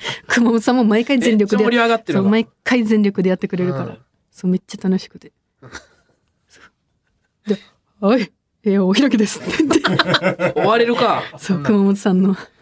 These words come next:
Speaker 1: 帰れるか、そんなんで。
Speaker 2: 下品なダンスで終わって。
Speaker 1: 何それ？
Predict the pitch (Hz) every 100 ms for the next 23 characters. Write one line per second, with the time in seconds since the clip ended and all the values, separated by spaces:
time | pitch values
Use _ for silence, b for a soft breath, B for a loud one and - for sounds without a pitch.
0 | - 190 208 196 110 - 120 123 98 -
1 | _ - - - B B B _ 214 202
2 | 208 262 208 214 202 202 185 180 226 -
3 | - -